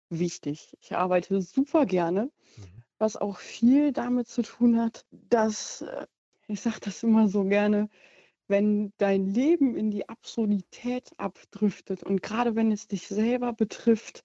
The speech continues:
Speaker 1: dann ist das Normale, ja, und sei es morgens ins Büro kommen,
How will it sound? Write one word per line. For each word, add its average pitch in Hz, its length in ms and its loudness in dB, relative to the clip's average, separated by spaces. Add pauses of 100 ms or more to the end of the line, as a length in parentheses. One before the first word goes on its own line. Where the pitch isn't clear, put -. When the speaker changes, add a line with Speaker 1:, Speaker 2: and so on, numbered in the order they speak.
(380)
Speaker 1:
dann 202 200 2
ist - 420 -4 (160)
das - 440 -2 (240)
Normale, 202 1120 2 (540)
ja, 196 160 2
und 190 240 -4
sei 196 220 2
es 233 200 -2
morgens 208 440 0
ins 196 240 -4
Büro 202 480 0
kommen, 226 420 0